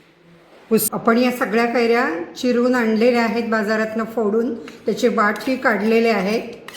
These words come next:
आणि यामध्ये हळद आणि मीठ, एक मोठा चमचा हळद घातली मी आणि मीठ साधारण दोन ते तीन चमचे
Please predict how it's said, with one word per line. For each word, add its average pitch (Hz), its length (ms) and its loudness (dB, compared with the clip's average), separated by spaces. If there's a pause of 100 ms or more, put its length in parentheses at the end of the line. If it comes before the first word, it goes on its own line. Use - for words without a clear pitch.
(160)
आणि 208 200 2
यामध्ये 226 300 2 (180)
हळद 254 320 4
आणि 247 200 0
मीठ, 233 280 -2
एक 226 320 -8 (320)
मोठा 233 340 0
चमचा 247 360 0
हळद 226 340 0
घातली 262 380 0
मी 269 340 0 (240)
आणि 220 200 2
मीठ 247 340 2
साधारण 233 500 0
दोन 220 220 2
ते 233 120 0
तीन 262 320 0
चमचे 247 680 -2